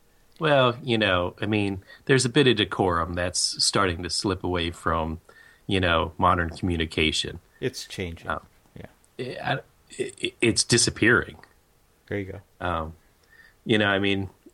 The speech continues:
Speaker 1: y-, you were talking earlier about your wife and how it frustrates you, you know, or how it frustrates her about, you know, all the misspelled words and stuff. I mean, think about the, my school teacher wife who, you know, all she does is sit there and preach all the time about proper spelling, proper grammar, and everything else.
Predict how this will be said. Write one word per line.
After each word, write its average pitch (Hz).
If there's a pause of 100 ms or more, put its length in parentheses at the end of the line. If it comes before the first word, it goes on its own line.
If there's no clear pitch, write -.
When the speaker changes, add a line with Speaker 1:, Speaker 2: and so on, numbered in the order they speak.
(220)
Speaker 1:
y-, -
you 117
were 104
talking 95
earlier 92
about 87
your 90
wife 85
and 82
how 85
it 82
frustrates 87
you, 87 (160)
you 101
know, 87
or 92
how 92
it 92
frustrates 87
her 90 (460)
about, 90
you 92
know, 87
all 85
the 85
misspelled 85
words 82
and 82
stuff. -
I 90
mean, 82
think 98
about 87
the, 98
my 98
school 85
teacher 87
wife 85
who, 87 (480)
you 95
know, 90
all 95
she -
does 90
is 82
sit 87
there 85
and 80
preach 92
all 85
the 82
time 90
about 87
proper -
spelling, 95
proper -
grammar, 95
and 90
everything 87
else. 95